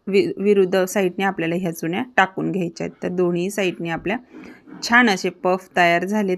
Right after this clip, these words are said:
पहा. आणि जो काही बाहीला काठ होता, तो काठ पण मी इथं टाकून घेतलेला आहे. तर बघा,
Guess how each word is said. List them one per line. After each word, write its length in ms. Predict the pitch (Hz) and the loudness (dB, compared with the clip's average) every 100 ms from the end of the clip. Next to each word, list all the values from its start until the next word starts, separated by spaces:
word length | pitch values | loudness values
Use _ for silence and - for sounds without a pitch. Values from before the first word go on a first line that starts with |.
| - | -4
पहा. 220 | 185 190 240 - _ _ _ _ _ | -4 -2 -4 -8 _ _ _ _ _
आणि 280 | 175 170 170 | -4 -2 -4
जो 220 | 175 170 | -4 -4
काही 220 | 165 170 | -2 0
बाहीला 380 | 175 170 170 165 | 0 -2 -2 -2
काठ 360 | 165 170 170 | 2 2 2
होता, 240 | 190 180 196 | -4 -2 -4
तो 180 | 208 170 | -4 -2
काठ 340 | 165 156 - | 2 2 0
पण 140 | 160 | -6
मी 120 | 160 156 | -4 -4
इथं 240 | 151 233 247 - | -4 -8 -4 -2
टाकून 380 | 165 - 147 | -2 -4 -6
घेतलेला 520 | 156 170 - 151 170 226 _ _ - | -4 -6 -6 -4 -4 -6 _ _ -8
आहे. 280 | 170 165 - _ _ _ _ _ _ _ _ _ _ _ _ - - - _ _ - _ _ _ - - _ _ - - - _ - - - - - - - _ _ _ _ _ _ _ _ _ _ _ _ - - - | -8 -8 -12 _ _ _ _ _ _ _ _ _ _ _ _ -20 -20 -20 _ _ -20 _ _ _ -20 -20 _ _ -20 -20 -20 _ -20 -20 -20 -20 -20 -20 -20 _ _ _ _ _ _ _ _ _ _ _ _ -20 -20 -8
तर 120 | 196 | -6
बघा, 200 | 185 190 | -2 -4